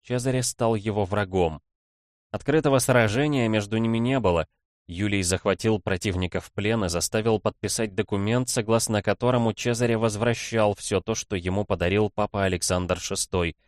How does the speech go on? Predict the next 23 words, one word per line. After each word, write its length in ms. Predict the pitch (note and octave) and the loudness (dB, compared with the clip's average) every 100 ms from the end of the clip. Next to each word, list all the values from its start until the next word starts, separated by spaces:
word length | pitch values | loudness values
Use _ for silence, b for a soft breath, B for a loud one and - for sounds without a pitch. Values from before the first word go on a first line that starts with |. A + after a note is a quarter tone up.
| _ _ _ _ _ | _ _ _ _ _
То, 160 | C3 | -2
как 260 | B2 B2 - | 0 -2 2
Юлий 240 | B2 A#2+ | 4 4
справился 640 | A#2 - C3 C#3 B2 G#2+ G#2 | 2 0 0 4 4 4 0
с 80 | A2 | 0
этой 240 | G2 G2 | 2 0
проблемой, 560 | - G2 E2+ A2 A#2 A2 | 2 0 2 2 2 2
повысило 580 | G#2+ F#2+ B2+ - F#2+ | 0 0 -2 -2 0
его 320 | E2+ D#2+ E2+ E2+ | 0 0 0 0
авторитет. 600 | - F2+ E2+ - E2+ - _ _ _ _ _ | 0 -2 0 0 0 -2 _ _ _ _ _
Что 200 | - C#3+ | -6 -4
касается 540 | D3+ C#3 C#3+ C#3+ - C3 | -2 0 0 0 -2 -2
Чезаре 440 | - B2+ B2 A2+ | 0 2 2 2
Борджиа, 600 | G2 A2+ A#2 A2 B2+ C3 | 2 2 2 0 0 0
то 160 | - A#2 | 2 2
он 160 | A2+ | 4
погиб 340 | A2+ G#2+ A#2+ G2+ | 2 -2 -4 0
в 80 | |
огне 340 | G#2 F#2+ G#2+ A#2+ | 0 2 0 0
одной 360 | G2+ G2+ A2+ | 0 0 0
из 120 | A2 G2 | 0 0
междоусобных 840 | G2+ F2 G2 F#2 G2 F2 F#2 F#2 | -2 0 -2 0 -2 -2 -4 -2
войн. 440 | F#2 F2+ B2+ - | 0 0 -2 -8